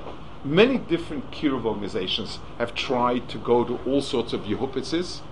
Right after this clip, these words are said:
with varying degrees of success, and many times, um, not only failures, but people fallen out, fallen by the wayside, many, many difficult episodes.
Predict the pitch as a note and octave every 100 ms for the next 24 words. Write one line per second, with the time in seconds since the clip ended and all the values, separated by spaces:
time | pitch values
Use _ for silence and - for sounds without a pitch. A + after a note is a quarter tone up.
0 | - - - C#3 D3 B2 B2 C#3+ E3 C3+
1 | A2+ B2+ A#2 A2+ - G2+ - A2 B2+ -
2 | - - - - - - - A#2+ A#2+ A#2+
3 | G#2+ A#2 A#2 C3 C#3+ C#3 C3+ A#2+ A#2 A2+
4 | G#2 - - - - - - A2 G#2 G#2+
5 | A2 B2+ E3 D#3 A#2 - C#3+ F#3 B2+ A2
6 | G#2+ - - - - D3 D3 - G3 -
7 | F3 D#3+ C#3+ - - C#3 C#3 C3 A#2+ A#2+
8 | - C3 B2 A#2+ A2+ A#2 A#2 - A#2 A2+
9 | A2+ - - - C4+ D4 A#3+ - F3 G3
10 | F#3+ - D#3 D3+ - B2+ A#2 - - -
11 | - - B2 A2+ - F2+ D#2 - -